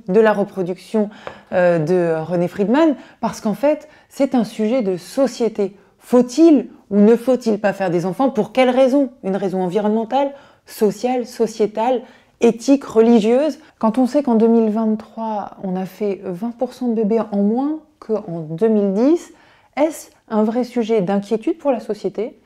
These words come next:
Est-ce juste une évolution naturelle ? Et qu'est-ce que ça pose comme question, dans le fond, au couple ? Est-ce que c'est une question sociétale ou une question intime ?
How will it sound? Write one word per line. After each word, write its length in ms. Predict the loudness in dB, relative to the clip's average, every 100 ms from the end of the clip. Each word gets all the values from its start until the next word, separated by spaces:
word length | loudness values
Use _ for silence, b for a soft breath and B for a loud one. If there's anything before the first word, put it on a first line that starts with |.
| b -12
Est-ce 180 | -10
juste 260 | -6 -8 -6
une 120 | -6
évolution 480 | -6 -8 -10 -8 -10
naturelle ? 640 | -10 -12 -12 -4 -2 -2 B B B B
Et 120 | -6
qu'est-ce 240 | -4 -8 -6
que 80 | -10
ça 180 | -10
pose 680 | -16 -6 -2 0 0 -2 -4 -8 -12
comme 260 | -8 -8
question, 720 | -8 -10 -12 -12 -6 -2 -2 -4 _ _
dans 200 | -10 -8
le 60 | -8
fond, 400 | -10 -4 -2 -2 b b b b -8
au 120 | -8
couple ? 380 | -4 -4 -4 -8 _
Est-ce 180 | -14 -12
que 140 | -12
c'est 340 | -12 -10 -12 -10
une 120 | -14
question 320 | -12 -18 -18 -18
sociétale 800 | -6 -6 -6 -10 -8 -8 -10 -14 -10
ou 140 | -6
une 120 | -6
question 500 | -10 -18 -14 -10 -10 -10 _ _ _ _
intime ? 400 | -16 -16 -18 -20